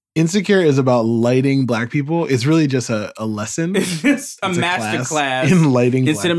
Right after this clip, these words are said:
Speaker 2: cinematography and soundtrack choices for black people.
Speaker 1: Here's
Speaker 2: That's
Speaker 1: the thing.
Speaker 2: it.
Speaker 1: At least the nothing happening in Insecure is, like, enjoyable to watch. I was never like, "Oh, what a chore. I can't believe I'm watching this."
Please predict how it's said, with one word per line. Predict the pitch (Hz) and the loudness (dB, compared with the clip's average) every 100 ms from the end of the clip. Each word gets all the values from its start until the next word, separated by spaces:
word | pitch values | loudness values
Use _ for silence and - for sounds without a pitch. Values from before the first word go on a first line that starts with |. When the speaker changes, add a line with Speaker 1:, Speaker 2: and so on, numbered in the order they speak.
| 165 | -2
Speaker 2:
cinematography | 165 147 151 - 143 135 135 135 - - | -2 -4 -6 -4 -2 0 -2 -6 -10 -4
and | 123 123 123 120 117 117 | -2 0 -2 -2 -4 -6
soundtrack | - - 117 117 113 113 | -8 -6 -6 -4 -6 -4
choices | 117 110 110 107 104 113 - - _ _ | -6 -6 -6 -6 -8 -10 -16 -20 _ _
for | 113 95 85 | -4 -4 -4
black | 78 53 | -8 -12
people. | - - - - | -18 -18 -10 -2
Speaker 1:
Here's | 254 220 | 0 0
Speaker 2:
That's | 160 | -2
Speaker 1:
the | 135 | -2
thing. | 113 | -4
Speaker 2:
it. | - _ _ - | -10 _ _ -4
Speaker 1:
At | 190 175 | 0 4
least | 180 226 294 - - - | 4 6 4 0 -14 -8
the | 135 143 | 0 2
nothing | 139 135 143 165 180 175 175 170 - - | 4 4 2 2 2 2 2 -2 -6 -4
happening | 147 131 147 147 | -2 0 0 0
in | 135 | 0
Insecure | 131 131 120 123 123 131 127 - | 0 -2 -4 -2 0 -2 -4 -4
is, | 131 120 | -2 0
like, | 120 | 0
enjoyable | 120 117 117 120 120 117 | 0 0 0 0 0 -2
to | 110 | -4
watch. | 107 95 98 180 - - - _ - - | -6 -4 -4 -4 -4 -8 -10 _ -14 0
I | 165 | 4
was | 196 190 | 4 4
never | 202 202 | 2 2
like, | 190 175 143 - | 2 2 0 0
"Oh, | 160 160 | 2 4
what | 143 | 2
a | 135 | 0
chore. | - - 139 131 | -2 0 2 2
I | 123 | 0
can't | 113 139 | 0 0
believe | 131 123 | 0 0
I'm | 120 117 | 0 -2
watching | 110 113 113 107 | -2 -4 -4 -8
this." | 98 80 107 | -10 -14 -10